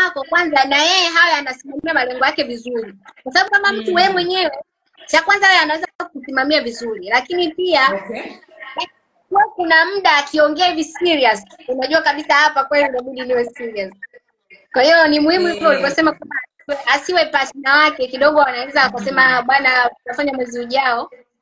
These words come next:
Speaker 1: Atafute
Speaker 2: Mm.
Speaker 1: mtu wa nje kidogo ambaye a-, atampush. Yes.
Speaker 2: Eh, ni kama, ni kama wanavyosemaga,
Speaker 1: Yeah.
Speaker 2: ah, kama, kama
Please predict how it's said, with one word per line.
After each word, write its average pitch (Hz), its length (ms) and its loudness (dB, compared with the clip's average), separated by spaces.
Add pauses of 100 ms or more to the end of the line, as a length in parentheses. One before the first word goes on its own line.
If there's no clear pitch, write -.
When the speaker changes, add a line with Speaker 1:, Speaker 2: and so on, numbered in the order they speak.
(360)
Speaker 1:
Atafute 294 500 0
Speaker 2:
Mm. 175 60 -4
Speaker 1:
mtu - 380 -8
wa 269 120 2
nje 277 360 -12
kidogo 285 320 0 (180)
ambaye 302 380 -2 (840)
a-, 226 280 2
atampush. 285 720 -2 (340)
Yes. 226 300 -6 (220)
Speaker 2:
Eh, 233 180 -4
ni 262 140 -6
kama, 320 360 -4
ni - 120 -12
kama 339 260 -4
wanavyosemaga, 254 1200 -6 (360)
Speaker 1:
Yeah. 269 360 0 (220)
Speaker 2:
ah, 262 120 -10
kama, 285 380 -8
kama 302 200 -8